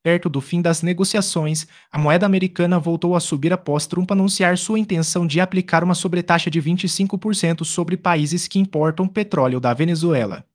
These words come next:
Além disso, um novo pacote de tarifas, que entrará em vigor a partir de dois de abril, afetará produtos como alumínio, automóveis e medicamentos. Reações do mercado. Essas declarações e ações de Trump tiveram um efeito dominó sobre o mercado financeiro,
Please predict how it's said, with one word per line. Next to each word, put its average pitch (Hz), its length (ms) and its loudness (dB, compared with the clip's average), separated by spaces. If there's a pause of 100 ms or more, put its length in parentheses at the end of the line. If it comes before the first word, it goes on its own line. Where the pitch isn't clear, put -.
(240)
Além 117 220 0
disso, 170 540 0
um 175 40 4
novo 165 280 2
pacote 185 480 0
de 190 100 2
tarifas, 170 640 0 (120)
que 175 120 -2
entrará 175 340 2
em 170 80 4
vigor 175 260 4
a 190 60 6
partir 180 320 2
de 180 100 2
dois 127 240 2
de 139 120 2
abril, 160 400 4
afetará 180 440 2
produtos 175 520 0
como 180 200 2
alumínio, 156 600 4
automóveis 160 760 2
e 185 80 2
medicamentos. 196 1000 0 (300)
Reações 147 340 2
do 131 80 -2
mercado. 156 460 2
Essas 180 240 -2
declarações 180 840 0
e 208 80 0
ações 139 360 0
de 131 100 -2
Trump 190 280 0
tiveram 208 340 2
um 185 100 2
efeito 214 400 0
dominó 175 400 4
sobre 185 260 0
o 180 60 2
mercado 170 480 2
financeiro, 165 720 0